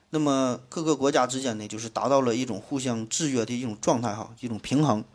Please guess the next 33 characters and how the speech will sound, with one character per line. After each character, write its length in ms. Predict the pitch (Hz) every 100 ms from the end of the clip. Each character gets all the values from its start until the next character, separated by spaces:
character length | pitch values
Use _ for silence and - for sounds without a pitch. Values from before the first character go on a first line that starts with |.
| - - -
那 100 | 151
谁 160 | 160
也 80 | 175
不 140 | 139
敢 180 | 156 -
呢 60 | 113
贸 200 | 160 135
然 180 | 107 139
的 100 | 143
就 100 | 143
发 300 | - 135 127
动 160 | 156
大 180 | 131 143
规 140 | 123
模 140 | 120 104
的 120 | 123 -
战 240 | 202 143
争。 140 | 104 - _ _ _ - - - -
而 80 | 156
且 160 | 160 135
这 120 | 160
个 320 | 156 147 143 _ -
科 200 | - 151
技 100 | 165
带 140 | 175
来 140 | 147
的 100 | 143
结 180 | 143 131
果， 200 | 151 - -
这 120 | 147
个 100 | 143
武 160 | 117
器 320 | - - 139